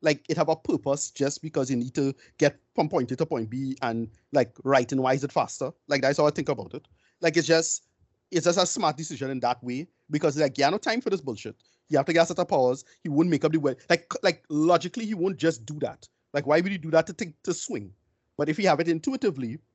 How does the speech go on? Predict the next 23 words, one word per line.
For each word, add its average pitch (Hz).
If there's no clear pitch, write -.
that's 135
part 135
of 143
his 139
biology, 175
then 143
he 160
would 147
think, 170
"All 240
right, 143
I 131
could 120
do 165
something 135
with 131
this," 139
and 135
he 135
see 143
it 156
pulling 151
stuff -